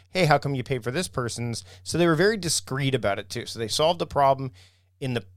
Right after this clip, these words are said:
best way possible, and that li-, gave me confidence, and like you said, like, you know, people around saw it and goes, "Oh, well, you know, this person's going to be good in not just,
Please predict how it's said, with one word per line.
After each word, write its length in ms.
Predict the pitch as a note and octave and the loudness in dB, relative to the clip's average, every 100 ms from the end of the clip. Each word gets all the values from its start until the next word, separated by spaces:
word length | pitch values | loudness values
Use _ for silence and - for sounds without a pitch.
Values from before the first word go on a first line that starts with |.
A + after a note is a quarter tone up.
| _ | _
best 260 | C#3+ D#3 - | 0 0 -2
way 240 | A#2 C3 | 0 0
possible, 720 | B2 - A2+ A#2 E3 E3+ F#3+ - - _ _ _ - | 0 -2 -2 0 0 0 -2 -6 -20 _ _ _ -6
and 180 | B2+ | 0
that 220 | C3+ C3+ - - - | 4 4 2 -16 -12
li-, 180 | B2 - | -10 -8
gave 220 | A#2+ A#2+ | -6 -4
me 160 | C#3 D#3+ | -2 -4
confidence, 500 | - D#3+ D3+ C#3+ - | 0 0 0 -4 -6
and 80 | B2+ | -6
like 220 | B2 - | -6 -6
you 60 | |
said, 360 | G#2 - A#2 G#2 | -6 0 0 0
like, 220 | A2 G2+ | -6 -6
you 60 | B2 | -4
know, 140 | A#2 | -4
people 280 | G#2+ C3+ B2 | -4 -6 -4
around 360 | A2+ B2+ D#3 D3 | 0 2 2 0
saw 160 | - | 0
it 40 | A#2 | -2
and 80 | A2 | -2
goes, 160 | A#2 - | -6 -2
"Oh, 240 | A3+ D#3+ | 0 2
well, 200 | A#2+ A#2+ | 2 -2
you 60 | B2 | -2
know, 180 | A#2+ A#2 | -4 -4
this 260 | A#2 D#3+ | -2 -2
person's 400 | - E3 D3+ D3 | -2 -4 -4 -6
going 200 | A#2+ C3+ | -2 -2
to 60 | C3 | -2
be 100 | A#2+ | -4
good 240 | G#2+ B2+ | -2 -2
in 220 | B2 A#2 G#2 - - - | -2 -6 -8 -14 -16 -2
not 160 | D#3 | -2
just, 380 | - D3 - - | 2 0 -2 -10